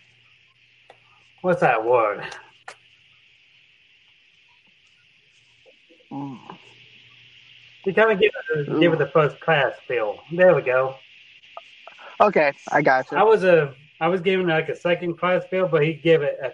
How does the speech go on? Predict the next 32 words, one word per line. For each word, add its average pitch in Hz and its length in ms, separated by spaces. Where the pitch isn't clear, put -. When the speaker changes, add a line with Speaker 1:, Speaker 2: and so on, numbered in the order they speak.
Speaker 1:
first 135 280
class 98 300
feel. 101 320
There 196 120
we 127 80
go. 117 260
That's 165 180
a - 20
good 120 160
one. 113 120
Speaker 2:
Okay, 180 240
there 156 140
you 147 160
go. - 60
Yeah, 208 200
that's 135 200
a 143 40
good 135 140
way 127 120
of 117 100
putting 123 240
it. - 120
Speaker 1:
Yeah, 156 260
he 190 180
officially 214 400
does 160 240
a 131 240
wonderful 135 420
job 117 320
with, 113 200
with 127 140
the, 113 240